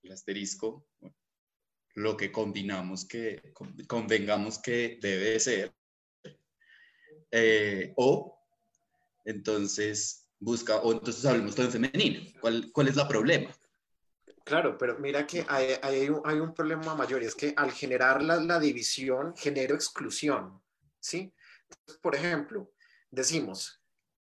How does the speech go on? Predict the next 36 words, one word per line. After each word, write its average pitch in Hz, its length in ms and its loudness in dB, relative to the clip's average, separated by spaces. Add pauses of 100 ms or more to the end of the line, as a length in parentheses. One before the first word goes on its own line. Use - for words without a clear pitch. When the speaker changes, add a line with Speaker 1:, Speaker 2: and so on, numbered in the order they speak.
Speaker 2:
claro, 165 460 0
yo 120 100 -6
digo 151 260 0
todas, 175 680 2 (340)
todos, 170 460 4
todas 170 460 4
y 120 140 -10
todes. 143 560 2 (1900)
Speaker 1:
Entonces 120 260 0
Speaker 2:
Ah, 127 60 2
Speaker 1:
las 151 60 4
personas 151 360 4
que 190 60 6
Speaker 2:
llevémoslo - 0 -
Speaker 1:
están 185 180 8
Speaker 2:
al 143 40 6
Speaker 1:
por - 100 2
fuera 117 240 8
de 113 60 10
Speaker 2:
absurdo, 113 140 0
Speaker 1:
eso 101 40 -2
se 151 100 4
van 147 120 8
a 147 60 6
Speaker 2:
llevémoslo, 156 180 2
lleve-, 160 280 4
Speaker 1:
sentir, 147 260 2
Speaker 2:
no, 147 140 2
Speaker 1:
"¿Y 107 40 -4
Speaker 2:
llevémoslo 147 440 4
al 147 80 4
Speaker 1:
los 127 220 2
todis 120 260 8
Speaker 2:
absurdo. 120 160 4
Speaker 1:
dónde 113 160 -4
están?". 104 300 -4